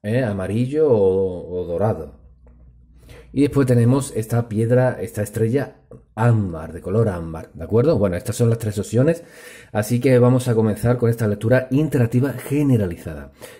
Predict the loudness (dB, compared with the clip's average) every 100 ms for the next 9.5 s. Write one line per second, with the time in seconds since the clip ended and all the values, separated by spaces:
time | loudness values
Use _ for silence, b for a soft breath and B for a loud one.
0 | 0 0 2 0 2 0 2 0 0 0
1 | 0 0 -2 -8 -6 -2 0 0 -2 -2
2 | -2 0 0 -2 -4 -4 -4 -4 -2 -2
3 | -2 -6 -8 -6 -4 -6 -8 -12 -10 -4
4 | -4 -4 -10 B B B -12 -10 -8 -10
5 | -12 -14 -14 -14 -4 -4 0 0 0 0
6 | 0 B B -4 -4 -4 -8 -8 -8 -4
7 | -4 -6 -2 -2 0 -2 -4 0 2 2
8 | 0 -6 -6 -4 -2 0 2 4 4 4
9 | 2 0 2 2